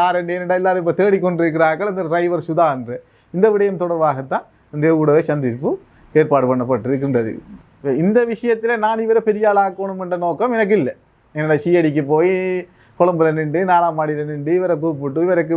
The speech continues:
விளக்கப்படுத்த வேண்டிய தேவை இல்லை. ஏனென்றா அந்த அளவுக்கு இவர் பெரிய ஒரு ஆளும் இல்லை, இது பெரிய ஒரு விடயமும் இல்லை. இருந்தும், ஆ, நான் ஒரு தெளிவுபடுத்தல் ஒன்றை ஏற்ப-, க-, கட-, கடிதம் ஒன்று எழுத வேண்டியிருக்கும் இந்த சட்டத்தரணி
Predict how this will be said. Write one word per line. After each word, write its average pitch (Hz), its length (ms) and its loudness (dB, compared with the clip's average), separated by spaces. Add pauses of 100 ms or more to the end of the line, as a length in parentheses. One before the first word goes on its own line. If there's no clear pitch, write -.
விளக்கப்படுத்த 156 560 0
வேண்டிய 151 300 -2
தேவை 185 240 2
இல்லை. 214 260 2 (400)
ஏனென்றா 180 340 4 (140)
அந்த 185 200 0
அளவுக்கு 196 320 0
இவர் 208 200 0
பெரிய 226 180 2
ஒரு 202 140 2
ஆளும் 185 220 -2
இல்லை, 156 200 -6 (240)
இது 160 120 -8
பெரிய 185 240 -2
ஒரு 185 100 0
விடயமும் 185 480 2
இல்லை. 175 180 2 (440)
இருந்தும், 214 460 2 (160)
ஆ, 175 80 -2 (960)
நான் 208 200 4
ஒரு 208 140 4 (680)
தெளிவுபடுத்தல் 190 600 0
ஒன்றை 175 180 -4
ஏற்ப-, 170 260 0 (160)
க-, 143 360 0
கட-, 151 260 0 (160)
கடிதம் 185 300 -2
ஒன்று 180 120 0
எழுத 175 160 2
வேண்டியிருக்கும் 156 440 -2
இந்த 143 140 -2
சட்டத்தரணி 147 760 0